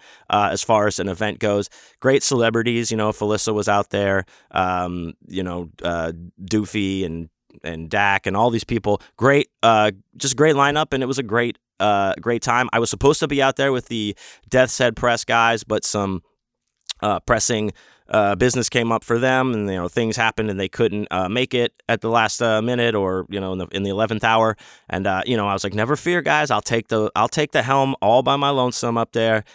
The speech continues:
and, uh, steer the ship into the, the cosmos of success." And that's exactly what I did, folks. I, <laughs> uh, I got there. It was, uh, a ten thirty A M load in on Saturday, which is, you know, fine.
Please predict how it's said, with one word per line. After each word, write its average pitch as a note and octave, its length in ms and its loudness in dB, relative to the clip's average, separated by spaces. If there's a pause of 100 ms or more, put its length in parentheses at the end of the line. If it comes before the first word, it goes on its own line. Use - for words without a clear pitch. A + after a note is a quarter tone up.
(140)
and, F#2+ 280 -2
uh, F#2 180 -2
steer B2+ 300 0
the A2+ 100 -2
ship - 360 0
into G2+ 560 0 (320)
the, F#2 340 -4
the G#2 80 -4
cosmos C3 540 0
of A2 100 -2
success." G2+ 520 -2
And G#2+ 80 -2
that's D#3+ 200 -2
exactly D#3+ 440 0
what D3 100 -4
I C#3 100 0
did, C3 240 -2
folks. - 300 -6
I, F#2+ 200 -2 (220)
<laughs> - 240 -20
uh, B2 320 0
I A2+ 140 0
got A#2+ 300 0
there. B2+ 320 4 (320)
It A#2 180 2
was, A2 340 2
uh, F#2+ 520 0
a G2 80 -4
ten B2+ 260 -2
thirty A#2+ 360 0
A G#2+ 180 2
M A#2 200 0
load A2+ 280 2
in F#3 240 -4 (320)
on G2+ 160 -2
Saturday, A2 560 0
which B2 160 -4
is, G#2 240 -4
you A2 80 -4
know, F#2+ 180 -4
fine. G#2+ 400 -2